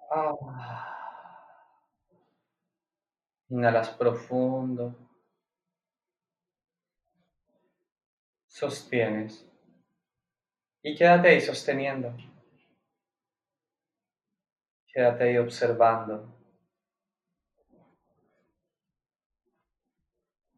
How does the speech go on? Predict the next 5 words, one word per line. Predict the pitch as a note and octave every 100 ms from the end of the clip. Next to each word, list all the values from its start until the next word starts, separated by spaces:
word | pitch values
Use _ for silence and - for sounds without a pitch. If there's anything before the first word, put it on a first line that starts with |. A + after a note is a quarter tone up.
| _ -
Quédate | B2+ B2+ C3+ C3+
ahí | C3
observando | - - B2+ A#2 B2 C3 C3+
qué | - C3+
pasa | - C#3+ - - F3 F3